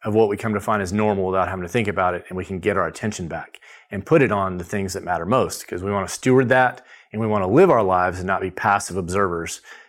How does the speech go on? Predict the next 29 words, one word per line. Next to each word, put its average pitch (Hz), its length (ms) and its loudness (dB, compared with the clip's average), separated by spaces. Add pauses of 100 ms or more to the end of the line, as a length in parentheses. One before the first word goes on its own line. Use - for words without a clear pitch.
in 101 120 -4
a 95 40 -6
social 101 300 -4
media 87 260 0
feed. 67 340 -14 (520)
That's 92 220 -8
not 98 180 0
a - 20 -4
way 87 120 -2
to 82 80 -4
live. 73 340 -10 (120)
<laughs> 104 160 -8
Life 113 280 -2
is 92 80 -10
much 101 240 -4
bigger 101 260 2
and 90 80 -2
better 87 220 0
than 85 140 -12
that. 78 200 -12 (600)
And 123 80 0
lastly, 156 340 4
the 120 80 4
most 120 220 2
powerful 139 400 4
app 120 240 4
on 110 100 2
your 107 100 2
phone 147 460 0